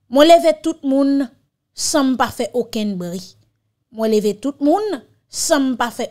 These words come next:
okenn bri, chak maten. Pa ezite, kite eleman de repons pa ou la nan kòmantè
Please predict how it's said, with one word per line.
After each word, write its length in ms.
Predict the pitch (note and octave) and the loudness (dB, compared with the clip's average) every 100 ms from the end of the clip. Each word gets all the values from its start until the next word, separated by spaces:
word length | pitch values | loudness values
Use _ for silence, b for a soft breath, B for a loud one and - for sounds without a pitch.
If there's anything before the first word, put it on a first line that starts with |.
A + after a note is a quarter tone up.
| A3+ | -8
okenn 380 | A3 A#3 G#3 F#3 | -6 -6 -6 -6
bri, 220 | F#3 G3 - _ | -6 -8 -12 _
chak 480 | - - F4+ D#4+ A3 | -10 -6 -6 -6 -10
maten. 400 | G3 D#3+ - - _ _ _ _ - | -14 -14 -20 -20 _ _ _ _ -6
Pa 140 | A#3+ A3+ | 0 0
ezite, 460 | G3+ F#3+ - C3 _ _ _ - | -2 -6 -12 -20 _ _ _ -14
kite 240 | G#3 A3+ | -6 -4
eleman 320 | A#3+ A#3 A3 | 0 0 2
de 80 | G#3+ | 0
repons 320 | G#3 A3 - | -2 -4 -4
pa 140 | - A#3 | 0 2
ou 60 | A3+ | 2
la 100 | A3 | -2
nan 80 | |
kòmantè 480 | G#3+ D4 A3+ - A3+ | 0 0 0 -4 -4